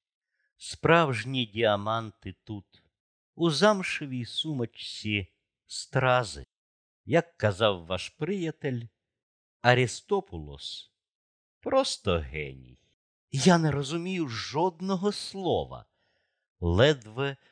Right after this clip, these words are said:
вимовила місіс Петерс. «Ну, погляньте на справу моїми очима», сказав Томпсон. Мою увагу привернуло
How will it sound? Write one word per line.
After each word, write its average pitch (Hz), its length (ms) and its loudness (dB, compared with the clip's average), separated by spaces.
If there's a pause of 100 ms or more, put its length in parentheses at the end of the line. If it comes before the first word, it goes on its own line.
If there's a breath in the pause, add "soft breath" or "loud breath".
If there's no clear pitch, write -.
вимовила 95 840 -4
місіс 73 680 -12 (100)
Петерс. - 840 -12 (680)
«Ну, 127 200 4
погляньте 123 680 0
на 104 160 -4
справу 101 520 -2
моїми 80 480 -6
очима», 65 720 -8 (500)
сказав - 640 -4
Томпсон. 60 640 -18 (560)
Мою 151 360 2
увагу 127 720 0
привернуло 120 1000 -4